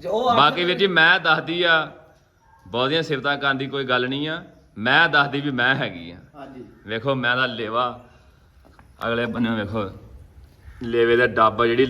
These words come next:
Speaker 2: ਮੈਂ ਦਾ ਲੇਵਾ ਵੇਖੋ ਵੀਰ ਜੀ, ਫੁੱਟ ਫੁੱਟ ਮੈਂ ਪਛਾਣ ਨੂੰ ਆਈ ਆ। ਦੱਸੋ ਵੀਰ ਜੀ ਕੀ ਮੁੱਲ ਆ?
Speaker 1: ਮੁੱਲ ਜੀ ਦੀ ਜਿੰਨਾ ਮਰਜ਼ੀ ਮੰਗੀ ਜਾਈਏ।
Speaker 2: ਹਾਂਜੀ।
Speaker 1: ਹੁਣ ਆਪਣਾ ਚੈਨਲ ਆ ਵੀਰ ਜੀ।
Speaker 2: ਹਾਂਜੀ, ਬਿਲਕੁਲ ਜਾਇਜ਼ ਦੱਸਿਓ।
Speaker 1: ਆਪਾਂ ਤੁਹਾਨੂੰ ਪਤਾ ਨਵਾਂ ਨਵਾਂ ਕੰਮ ਹੈ, ਚੜਾਉਣਾ ਹੈ ਕੰਮ ਨੂੰ।
Speaker 2: ਹਾਂਜੀ।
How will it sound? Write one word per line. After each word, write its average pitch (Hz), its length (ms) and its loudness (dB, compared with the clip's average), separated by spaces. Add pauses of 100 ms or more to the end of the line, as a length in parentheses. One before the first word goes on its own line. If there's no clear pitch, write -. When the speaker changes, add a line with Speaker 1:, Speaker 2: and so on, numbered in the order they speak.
(120)
Speaker 2:
ਮੈਂ 113 300 2
ਦਾ 127 100 6
ਲੇਵਾ 117 340 2
ਵੇਖੋ 117 220 2
ਵੀਰ 120 140 0
ਜੀ, 135 80 -2
ਫੁੱਟ 117 300 -2
ਫੁੱਟ 117 220 -4
ਮੈਂ 113 280 -2
ਪਛਾਣ 104 300 -6
ਨੂੰ 120 120 -8
ਆਈ 107 220 -8
ਆ। 107 60 -10 (1160)
ਦੱਸੋ 151 260 4
ਵੀਰ 202 120 4
ਜੀ 185 160 4
ਕੀ 175 180 2
ਮੁੱਲ 143 220 0
ਆ? 101 140 -2 (760)
Speaker 1:
ਮੁੱਲ 220 380 -4
ਜੀ 240 60 -12
ਦੀ 247 240 -14
ਜਿੰਨਾ 220 320 -8
ਮਰਜ਼ੀ 214 280 -6
ਮੰਗੀ 202 260 -8
ਜਾਈਏ। 185 560 -6
Speaker 2:
ਹਾਂਜੀ। 196 220 -2
Speaker 1:
ਹੁਣ 196 140 -4
ਆਪਣਾ 220 300 -2
ਚੈਨਲ 208 360 -6
ਆ 208 80 -4
ਵੀਰ 190 180 -8
ਜੀ। 190 380 -8
Speaker 2:
ਹਾਂਜੀ, 98 220 -4
ਬਿਲਕੁਲ 147 340 4
ਜਾਇਜ਼ 151 300 2
ਦੱਸਿਓ। 147 260 0
Speaker 1:
ਆਪਾਂ 240 160 -2
ਤੁਹਾਨੂੰ 233 240 -4
ਪਤਾ 214 200 -4
ਨਵਾਂ 214 280 -6
ਨਵਾਂ 220 260 -6
ਕੰਮ 220 240 -6
ਹੈ, 220 40 -6
ਚੜਾਉਣਾ 196 400 -2
ਹੈ 208 40 -2
ਕੰਮ 165 260 -4
ਨੂੰ। 139 260 -8
Speaker 2:
ਹਾਂਜੀ। 98 260 -4